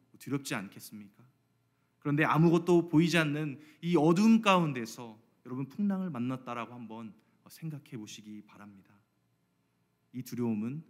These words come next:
이루 말로 표현할 수 없는 것이죠. 여러분, 어부 출신인 제자들이 얼마나 배를 항해하는데 능숙했던 사람들이었겠습니까?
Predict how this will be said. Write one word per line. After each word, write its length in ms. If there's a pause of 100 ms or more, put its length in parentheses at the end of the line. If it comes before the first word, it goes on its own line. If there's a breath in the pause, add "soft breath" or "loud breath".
(280)
이루 220
말로 560
표현할 380
수 380
없는 320
것이죠. 380 (1700)
여러분, 200
어부 240
출신인 360
제자들이 400
얼마나 560
배를 300
항해하는데 1040
능숙했던 760
사람들이었겠습니까? 1400